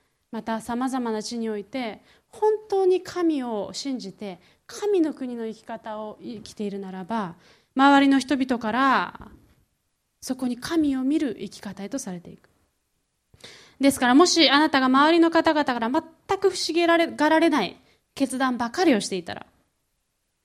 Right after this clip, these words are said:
こう人生を、自分の人生をですね、思い描くとき、また日々の細かい小さな決断の中で、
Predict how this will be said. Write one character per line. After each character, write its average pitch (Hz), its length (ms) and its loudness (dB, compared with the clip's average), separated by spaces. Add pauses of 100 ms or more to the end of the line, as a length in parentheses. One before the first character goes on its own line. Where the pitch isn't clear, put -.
(140)
こ 294 80 0
う 247 40 2
人 330 260 8
生 294 180 2
を、 214 300 -2
自 247 160 -2
分 294 140 0
の 285 80 2
人 285 180 -2
生 269 120 -4
を 233 40 -6
で 214 100 -10
す 269 80 -10
ね、 247 100 -6
思 233 280 -6
い 254 40 -6
描 254 220 -6
く 254 60 -20
と - 100 -14
き、 - 180 -20 (340)
ま 277 100 -6
た 269 80 -4
日 349 180 0
々 320 120 4
の 269 100 -2
細 294 260 0
か 311 120 -2
い 262 60 -2
小 339 180 -2
さ 302 120 -6
な 240 100 -2
決 226 280 -6
断 247 160 -2
の 262 80 0
中 247 260 -2
で、 - 180 -12